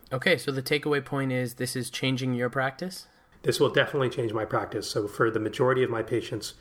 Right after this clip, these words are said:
Speaker 2: with C O P D exacerbations, they'll be getting five days of steroids rather than longer treatment courses.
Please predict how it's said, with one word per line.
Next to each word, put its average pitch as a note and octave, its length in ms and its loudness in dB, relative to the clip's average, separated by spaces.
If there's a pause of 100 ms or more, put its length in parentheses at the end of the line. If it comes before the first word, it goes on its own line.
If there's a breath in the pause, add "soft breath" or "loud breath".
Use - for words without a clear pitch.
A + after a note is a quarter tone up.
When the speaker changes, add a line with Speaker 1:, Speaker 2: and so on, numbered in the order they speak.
(180 soft breath)
Speaker 2:
with A#2 140 0
C - 140 -2
O A2 40 2
P A#2+ 140 -4
D A2 80 2
exacerbations, G#2+ 880 -4 (240 loud breath)
they'll A2+ 200 0
be - 20 4
getting G#2+ 200 0
five A2 360 -2
days G2+ 180 -4
of G2+ 80 -4
steroids G2 480 -6
rather G2+ 260 -4
than G2 220 -8
longer F#2+ 220 -12
treatment G#2 320 -12
courses. - 480 -8